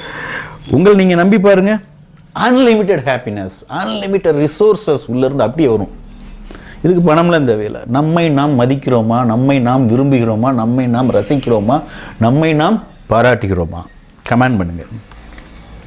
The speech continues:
அகமும் சிரிக்கிறதா? ஸ்மைல். காசு தேவையில்லை.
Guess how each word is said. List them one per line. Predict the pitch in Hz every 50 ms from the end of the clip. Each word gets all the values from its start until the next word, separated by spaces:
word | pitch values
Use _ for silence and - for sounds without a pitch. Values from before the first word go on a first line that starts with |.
| - - - - - - - - - - - - - - - - - - - - - - - - - - - - - - - - - - - - - 110
அகமும் | 110 123 139 - 190 190 185 196 202 208 196 -
சிரிக்கிறதா? | 160 151 156 139 - 143 135 117 113 110 98 - - - - - - - - - - - - - - - - - - -
ஸ்மைல். | - 190 214 196 180 165 139 120 104 92 92 90 - - - - - - - - - - -
காசு | - 120 139 135 - 147
தேவையில்லை. | - - 104 90 87 - -